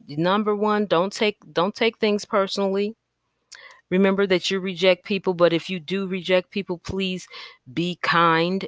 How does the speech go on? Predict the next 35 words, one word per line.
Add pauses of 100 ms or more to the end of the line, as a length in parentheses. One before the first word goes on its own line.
in
your
rejection
of
other
people,
because (420)
what
we're,
what
are
we
really
actually
rejecting? (1200)
So
a
lot
of
people
are
like,
"Well,
wh-,
why
did
they
reject
me?
I,
they, (120)
they
feel
so
bad."